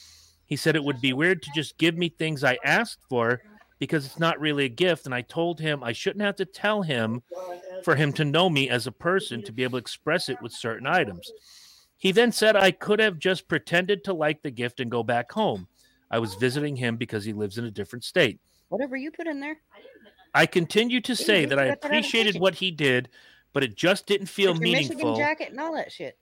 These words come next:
Speaker 1: And I feel like he doesn't
Speaker 2: Your
Speaker 1: listen
Speaker 2: mom
Speaker 1: to
Speaker 2: said to
Speaker 1: me.
Speaker 2: give it to you.
Speaker 1: He then said he feels like he always tries his best, but nothing is good enough. Is this young lady the asshole?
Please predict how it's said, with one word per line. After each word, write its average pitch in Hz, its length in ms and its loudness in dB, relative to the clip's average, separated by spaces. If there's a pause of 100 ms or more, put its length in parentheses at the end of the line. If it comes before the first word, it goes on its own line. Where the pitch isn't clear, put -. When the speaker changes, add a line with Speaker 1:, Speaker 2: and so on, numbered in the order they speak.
(120)
Speaker 1:
And 139 120 -2
I 135 80 0
feel 190 380 0
like 165 220 2
he 143 140 -10
doesn't 143 400 -2
Speaker 2:
Your 123 80 -14
Speaker 1:
listen 190 180 -4
Speaker 2:
mom 302 100 -6
Speaker 1:
to - 80 -8
Speaker 2:
said 110 80 -4
to 104 60 -4
Speaker 1:
me. - 60 -8
Speaker 2:
give 370 100 -8
it 359 100 -16
to 277 100 -12
you. 139 180 -12 (520)
Speaker 1:
He 131 120 -6
then 143 260 0
said 127 360 0
he 147 220 -8 (140)
feels 185 500 -2
like 156 220 -2
he 139 220 -8
always 156 340 0
tries 147 400 -2
his 139 200 -8
best, 123 360 -2
but - 160 -12
nothing 151 460 -2
is 127 180 -6
good 147 240 -2
enough. 127 400 -2 (1500)
Is 214 200 6
this 226 220 4
young 196 200 6
lady 170 220 2
the 156 160 2
asshole? 117 500 -2